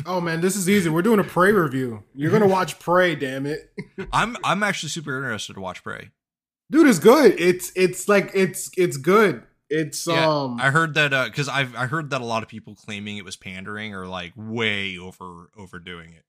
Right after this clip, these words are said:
Speaker 2: Like,
Speaker 1: Dude, they, yo,
Speaker 2: way
Speaker 1: the mov-, the,
Speaker 2: overdoing it.
Speaker 1: the movie doesn't pander to nobody. It, it, it really doesn't.
Speaker 2: You
Speaker 1: Like,
Speaker 2: see
Speaker 1: um,
Speaker 2: that
Speaker 1: it checks out.
Speaker 2: It, th-, that's what I was thinking, 'cause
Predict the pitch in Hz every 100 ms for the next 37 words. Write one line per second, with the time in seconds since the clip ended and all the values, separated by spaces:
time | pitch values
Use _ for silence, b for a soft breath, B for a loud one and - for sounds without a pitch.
0 | - 90 87 _ _ - - 160 214 190
1 | 185 - - 185 185 185 175 190 - -
2 | 175 185 170 165 123 - 175 190 208 190
3 | 185 165 - 170 165 147 135 127 123 117
4 | 107 107 131 151 - 143 120 - 139 131
5 | 156 143 123 127 123 120 127 151 165 170
6 | 170 226 160 _ _ _ 160 190 180 185
7 | 185 - - _ _ _ _ 175 151 113
8 | 123 147 127 175 170 208 180 147 202 -
9 | 143